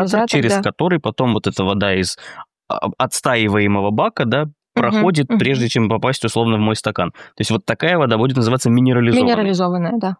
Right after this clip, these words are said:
Speaker 1: да,
Speaker 2: То есть
Speaker 1: да,
Speaker 2: это можно
Speaker 1: да.
Speaker 2: сделать и в домашних условиях. А минеральная, получается, по большей части это природная,
Speaker 1: Природная.
Speaker 2: вот
Speaker 1: Мгм,
Speaker 2: то, что
Speaker 1: мгм,
Speaker 2: добывается из
Speaker 1: мгм,
Speaker 2: каких-то
Speaker 1: мгм.
Speaker 2: источников. Это мы
Speaker 1: Да,
Speaker 2: для себя
Speaker 1: да.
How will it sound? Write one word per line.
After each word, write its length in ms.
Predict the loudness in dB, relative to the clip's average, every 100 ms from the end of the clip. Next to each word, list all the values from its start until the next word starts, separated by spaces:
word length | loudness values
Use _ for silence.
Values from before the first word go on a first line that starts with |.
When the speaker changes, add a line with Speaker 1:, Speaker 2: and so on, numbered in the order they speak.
| _
Speaker 1:
да, 180 | -8 -8 -6
Speaker 2:
То 60 | -6
есть 120 | -2
Speaker 1:
да, 40 | 0
Speaker 2:
это 100 | 2
можно 220 | 2 2
Speaker 1:
да. 60 |
Speaker 2:
сделать 200 | 2 2
и 40 | 2
в 60 |
домашних 360 | 0 0 -2 -4
условиях. 260 | -2 -2 0
А 60 |
минеральная, 480 | 2 2 2 2 2
получается, 400 | 2 0 0 -2
по 120 | -4
большей 320 | 0 0 0 -2
части 340 | -2 -2 -2
это 160 | -2 -2
природная, 480 | 0 0 2 2
Speaker 1:
Природная. 220 | 2 0 0
Speaker 2:
вот 140 | 0
Speaker 1:
Мгм, 60 | 0
Speaker 2:
то, 60 |
что 140 | 0 0
Speaker 1:
мгм, 100 | 0
Speaker 2:
добывается 460 | 2 2 0 0
из 80 | -2
Speaker 1:
мгм, 60 | -2
Speaker 2:
каких-то 280 | -4 -2 -2
Speaker 1:
мгм. 60 |
Speaker 2:
источников. 560 | 0 -2 -6 -8 -10 -8
Это 180 | -4 -2
мы 80 | 0
Speaker 1:
Да, 40 |
Speaker 2:
для 100 | -2
себя 280 | -2 0 0
Speaker 1:
да. 100 | 0